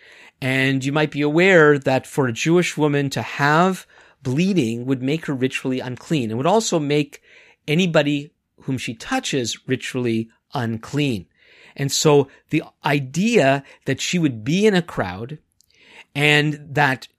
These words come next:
as we're gonna see, she's gonna push her way through the crowd. She was a-, actually making all these other people ritually unclean, and that would not be very popular. She, so in many ways, she was a social outcast,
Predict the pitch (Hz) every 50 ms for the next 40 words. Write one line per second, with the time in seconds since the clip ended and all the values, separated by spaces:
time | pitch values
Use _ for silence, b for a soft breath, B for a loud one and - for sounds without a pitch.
0 | _ _ _ _ _ _ - 139 135 - 143 135 120 139 123 113 - - - 180
1 | 170 151 135 - - 135 117 - - 147 135 127 - - - - 196 208 - -
2 | 190 170 147 131 127 - 135 113 120 113 - - - 117 107 110 110 - - 139
3 | 123 - - 208 262 151 185 180 - - - - 147 170 185 - - - 160 139
4 | 127 120 123 92 127 151 156 - - 131 120 98 120 131 139 147 135 143 143 165
5 | 175 143 - 131 131 - 123 113 113 131 131 - - 120 120 110 107 107 107 -
6 | - 160 123 107 107 104 113 117 - 120 113 113 - 135 135 - 135 113 - 110
7 | 107 107 - 135 131 127 - - 92 104 - - 143 135 B B B - 147 127
8 | B B B 143 147 160 175 190 180 156 135 123 117 - - 185 180 151 135 139
9 | - - 147 127 113 - 117 107 - 143 160 160 - - 123 98 101 131 - -
10 | - -